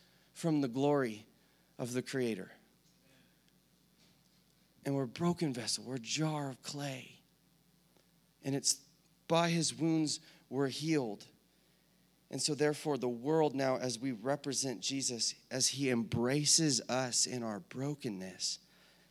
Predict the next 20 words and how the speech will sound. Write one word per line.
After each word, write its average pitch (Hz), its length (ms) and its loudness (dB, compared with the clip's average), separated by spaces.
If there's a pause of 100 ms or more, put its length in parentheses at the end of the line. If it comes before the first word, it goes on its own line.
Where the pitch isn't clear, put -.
(360)
it's - 240 0
through 139 520 -2
our 123 200 -4
brokenness 123 880 -8
that 113 140 -16
his 113 200 -10
glory 117 480 -10
spills 113 580 0
out 110 160 -6
of 101 120 -8
our 95 100 -6
life 92 480 -10 (880)
and 107 160 -4
brings 113 380 -4
this 110 220 -4
redemptive 101 480 -10
movement 87 400 -8
to - 100 -12
the 82 160 -10
earth. - 380 -18